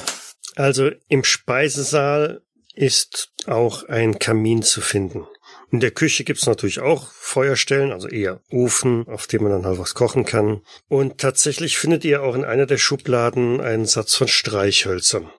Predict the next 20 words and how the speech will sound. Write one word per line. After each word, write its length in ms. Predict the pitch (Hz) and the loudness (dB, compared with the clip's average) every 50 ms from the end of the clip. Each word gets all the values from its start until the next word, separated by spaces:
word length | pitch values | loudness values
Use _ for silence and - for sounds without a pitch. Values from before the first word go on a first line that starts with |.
| _ _ - - | _ _ -10 -4
Die 60 | - | 0
Schachtel 520 | - - 123 123 110 - - - 123 123 | 0 0 2 0 -2 -2 -2 -2 -2 0
ist 140 | 127 113 - | 0 2 2
schon 180 | - 123 127 - | 2 2 0 0
etwas, 720 | 131 123 - - - 113 104 101 - - - - - - _ _ _ _ _ - | 0 -2 -2 -2 -2 -2 0 2 2 0 0 -2 -4 -8 _ _ _ _ _ -2
naja, 420 | 110 101 98 110 113 120 120 110 - _ - - - - - | 0 2 2 2 2 2 0 -2 -4 _ -16 -16 -16 -12 -6
zerschlissen, 1300 | - - - 123 113 110 117 - - - - 143 143 147 - - 147 147 143 139 135 123 117 110 110 _ _ _ - | -2 -2 0 0 0 0 -2 -2 0 -2 0 0 0 2 2 2 2 2 0 0 0 -2 -4 -6 -14 _ _ _ -12
halb 340 | - - 127 135 143 139 - | -6 -2 0 0 0 0 0
verrottet, 760 | - 123 101 98 117 131 - - 147 147 147 - - - - _ - - - - - - - _ | -2 -2 0 2 0 0 0 2 0 0 0 -2 -8 -10 -10 _ -20 -20 -20 -20 -20 -20 -10 _
aber 240 | - 113 117 139 175 | -2 0 2 2 2
es 80 | 160 - | 0 2
sind 160 | 151 151 - | 0 -2 -2
immerhin 300 | 135 139 139 127 139 147 | -2 0 0 0 2 2
noch 120 | 147 131 | 0 0
so 120 | - - 131 | 0 -2 0
ein 460 | 135 135 131 135 139 - 175 131 104 | 0 0 0 -2 -4 -6 -6 -6 -4
halbes 320 | 104 127 135 135 127 - - | -2 0 0 2 0 0 -2
Dutzend 320 | - 107 - - - 104 | -4 -8 -8 -4 -2 -2
Streichhölzer 600 | - - - 95 92 - - 98 90 - - 98 | -2 0 0 -2 -2 0 0 0 0 0 0 -2
drin. 280 | 92 90 85 82 - | -2 -4 -6 -8 -12